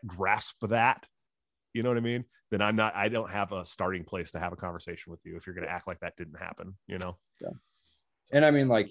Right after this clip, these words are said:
Speaker 2: wh-, where we could focus locally in Montana, we could focus, like,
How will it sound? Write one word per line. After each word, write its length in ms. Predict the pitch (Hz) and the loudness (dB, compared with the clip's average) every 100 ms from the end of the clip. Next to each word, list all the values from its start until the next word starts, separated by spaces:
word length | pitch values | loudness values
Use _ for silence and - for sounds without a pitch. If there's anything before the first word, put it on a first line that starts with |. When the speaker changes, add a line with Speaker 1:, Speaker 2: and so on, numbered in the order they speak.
| - | -4
Speaker 2:
wh-, 280 | 113 117 - | 2 2 4
where 220 | 117 113 | 6 6
we 140 | 110 | 6
could 120 | 101 | 2
focus 360 | 95 104 98 101 | 4 4 4 0
locally 600 | 101 101 95 98 101 101 - | 2 2 2 -2 -2 -4 -6
in 140 | 107 104 | -2 0
Montana, 520 | 101 95 - 101 98 | 0 -2 -2 -4 -2
we 160 | 92 98 | -4 -4
could 160 | 98 - | -6 0
focus, 400 | 98 92 95 98 | 0 0 -4 -2
like, 180 | 98 | -4